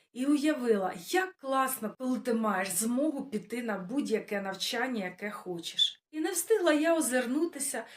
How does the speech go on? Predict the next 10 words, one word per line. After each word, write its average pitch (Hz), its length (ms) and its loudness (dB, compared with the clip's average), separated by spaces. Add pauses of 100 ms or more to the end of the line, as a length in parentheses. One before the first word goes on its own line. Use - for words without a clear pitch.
як 247 200 -8
уже 247 200 0
сама 226 520 0
училася 220 680 -4
в 175 40 -10
школі 202 420 -6
кармології. 180 960 -10 (840)
Ще - 280 0
один 214 300 0
приклад. 170 480 -8